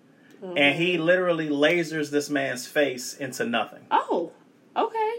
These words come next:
Speaker 2: And there's, like, silence over the crowd 'cause the man just died.
Speaker 1: Yeah,
Speaker 2: Was
Speaker 1: I mean,
Speaker 2: murdered.
Speaker 1: what, what else we gonna say?
Speaker 2: And there's a guy in the sh-, in the crowd who, and if you watch the show, you'll see why he kinda has some kind of importance.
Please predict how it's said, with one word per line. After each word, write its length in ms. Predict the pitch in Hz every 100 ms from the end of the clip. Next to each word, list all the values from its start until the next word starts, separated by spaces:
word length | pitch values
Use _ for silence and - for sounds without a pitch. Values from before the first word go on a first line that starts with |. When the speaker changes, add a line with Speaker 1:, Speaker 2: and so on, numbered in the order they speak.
| - - _ _ -
Speaker 2:
And 260 | 147 147 147
there's, 200 | 151 143
like, 180 | 139
silence 480 | - - 233 208 180
over 160 | 170 147
the 60 | -
crowd 320 | 175 147 131
'cause 80 | 147
the 60 |
man 160 | 185 220
just 180 | 160 -
died. 380 | 127 101 - -
Speaker 1:
Yeah, 360 | 226 208 196
Speaker 2:
Was 180 | 240 -
Speaker 1:
I 20 | 190
mean, 120 | 143
Speaker 2:
murdered. 480 | 156 143 101 95 -
Speaker 1:
what, 260 | 202 220 -
what 160 | 196
else 180 | 208 220
we 60 | 220
gonna 160 | 214 247
say? 200 | 151 151
Speaker 2:
And 100 | 151
there's 260 | 180 190 185
a 60 |
guy 260 | 185 190 196
in 100 | 202
the 80 | 196
sh-, 60 |
in 140 | - 170
the 60 | 175
crowd 520 | 165 135 123 123 - -
who, 400 | 143 135 127 123
and 140 | 123 120
if 80 | 127
you 100 | 131
watch 220 | 127 123
the 80 | 127
show, 220 | 131 113
you'll 160 | 110 113
see 160 | 135
why 340 | 113 113 113 110
he 200 | 117 120
kinda 220 | - 113
has 160 | 117 110
some 120 | 120
kind 140 | 120
of 60 | 107
importance. 580 | 104 123 107 104 -